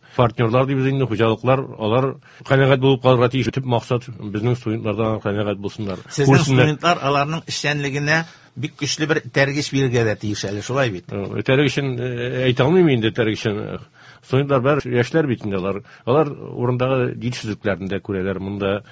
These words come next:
Speaker 1: әйтергә мөмкиннәр, башка йөрдән болайрак дип дә
Speaker 2: Аларга имтиханнарга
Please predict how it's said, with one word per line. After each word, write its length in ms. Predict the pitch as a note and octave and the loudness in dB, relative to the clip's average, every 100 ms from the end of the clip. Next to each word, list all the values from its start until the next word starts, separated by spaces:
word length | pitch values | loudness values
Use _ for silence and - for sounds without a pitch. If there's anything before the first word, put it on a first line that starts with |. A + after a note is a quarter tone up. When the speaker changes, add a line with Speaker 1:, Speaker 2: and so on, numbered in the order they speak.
| - | -18
Speaker 1:
әйтергә 560 | A#2 B2 B2 A#2 A2+ A2 | -6 -2 0 0 0 -2
мөмкиннәр, 640 | G2+ G#2+ G2+ F#2+ G#2 A2 | -4 -6 -4 -4 -8 -10
башка 300 | G#2 G2 - | -6 -4 -2
йөрдән 280 | G#2 G#2+ A2 F#2+ | -2 0 -2 -2
болайрак 340 | F#2 F#2+ A2 | -4 -4 -6
дип 100 | F2+ A2+ | -4 -2
дә 360 | G#2+ A2 G#2+ | -2 -2 0
Speaker 2:
Аларга 400 | D3 E3 E3 D#3 E3 | 4 4 2 0 -4
имтиханнарга 760 | E3 D3 D#3 D3 D3 D3 C#3+ | -2 -2 0 0 0 -2 -4